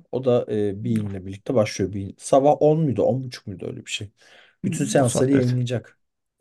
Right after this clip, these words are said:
Speaker 1: Ee, yok, yok, sabah olması lazım. Yok. Bir dakika, sabah değil mi ya? Sabah başlıyor antrenman seansı. Akşam değil.
Speaker 2: Öğleden
Speaker 1: Ona
Speaker 2: önce
Speaker 1: bakalım
Speaker 2: bir
Speaker 1: abi.
Speaker 2: seans, öğleden sonra bir seans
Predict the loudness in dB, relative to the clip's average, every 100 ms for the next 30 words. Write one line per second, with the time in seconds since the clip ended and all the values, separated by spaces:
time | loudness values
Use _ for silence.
0 | _ _ _ _ -10 -6 -4 -4 -6 -6
1 | -8 -8 -8 2 4 4 0 0 2 4
2 | 2 -2 -4 -4 -6 -6 -6 -8 _ 4
3 | 6 6 4 _ 0 0 0 0 0 0
4 | 0 0 0 2 2 4 2 -2 -6 -8
5 | -8 -8 -6 -8 -8 -14 _ _ _ _
6 | _ _ _ -14 -12 -8 -4 2 4 6
7 | 8 10 10 8 8 6 4 4 6 6
8 | 4 4 4 2 4 6 6 6 4 4
9 | 4 2